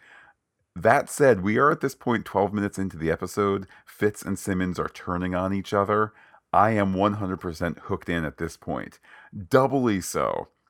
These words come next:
as Fitz notes that, that these difficulties keep happening to them. Pete, that's when I started to fundamentally worry, in part because I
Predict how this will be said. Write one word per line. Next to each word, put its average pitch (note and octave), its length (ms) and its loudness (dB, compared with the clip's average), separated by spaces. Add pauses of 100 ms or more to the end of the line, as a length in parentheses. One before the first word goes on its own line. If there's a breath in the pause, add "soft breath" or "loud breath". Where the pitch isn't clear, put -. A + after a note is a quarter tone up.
as F2+ 240 -2
Fitz - 540 -6 (100)
notes F#2+ 460 -2
that, E2 320 -6
that D#2 160 -10
these G2 200 -4
difficulties E2 680 -6
keep - 500 -8
happening F#2 460 0
to E2+ 100 -8
them. C2+ 340 -4 (280 soft breath)
Pete, G#2 180 0
that's G2 180 0
when G#2 100 -2
I G2 80 2
started F#2 360 -2
to E2 240 -4 (340)
fundamentally G2 680 0
worry, E2+ 520 4 (220 soft breath)
in E2+ 140 -6
part F2+ 240 2
because F2 260 -2
I D#2+ 200 2